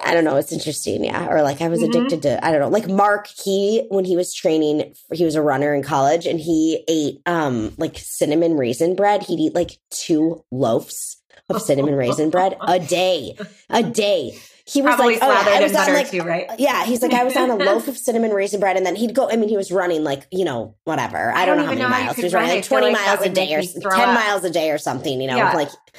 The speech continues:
Speaker 2: Oh, man.
Speaker 1: um, yeah, but yeah, I mean, that
Speaker 2: Yeah.
Speaker 1: resulted in I B S, which led to the formation of Primal Kitchen. So, I mean, I
Speaker 2: Right,
Speaker 1: think there was
Speaker 2: right.
Speaker 1: something
Speaker 2: Right.
Speaker 1: good that came out of the journey, but definitely some interesting things.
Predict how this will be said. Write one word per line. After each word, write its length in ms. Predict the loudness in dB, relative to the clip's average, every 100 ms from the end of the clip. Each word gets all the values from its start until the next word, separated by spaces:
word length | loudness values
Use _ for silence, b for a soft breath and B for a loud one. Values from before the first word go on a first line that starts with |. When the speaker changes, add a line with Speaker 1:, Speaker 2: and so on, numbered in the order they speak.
| B
Speaker 2:
Oh, 220 | -6 -4 -4
man. 160 | -2
Speaker 1:
um, 560 | 2 2 2 -2 -4 -6
yeah, 300 | -2 0 0 -6 _
but 300 | -4 -4 -6 _ _
yeah, 320 | -6 -2 -2 -2
I 120 | -2
mean, 140 | 0 0
that 140 | 0
Speaker 2:
Yeah. 200 | 0 -2 -4
Speaker 1:
resulted 580 | 0 2 2 2 0 0
in 360 | 0 -2 -4 0
I 140 | 0
B 160 | 2 0
S, 240 | -2 -6
which 160 | -8 -2
led 220 | -2 0
to 60 |
the 60 | -4
formation 580 | -2 0 2 0 -2 -6
of 100 | -4
Primal 260 | -2 0 0
Kitchen. 360 | -2 -4 -4
So, 120 | 0 0
I 100 | 2
mean, 160 | 2
I 60 | 2
Speaker 2:
Right, 100 | 2
Speaker 1:
think 160 | 0 0
there 120 | 2
was 100 | 2
Speaker 2:
right. 80 | 0 B B B B
Speaker 1:
something 440 | 0 0 2 2
Speaker 2:
Right. 60 | 2
Speaker 1:
good 160 | 2 0
that 180 | -2 2
came 180 | 0 2
out 120 | 0
of 80 | 0
the 60 |
journey, 280 | 0 0 2
but 300 | 0 -2 -2
definitely 420 | -4 -2 -2 -2
some 220 | -4 -2
interesting 460 | -4 -4 -8 -6 -4
things. 280 | -2 -4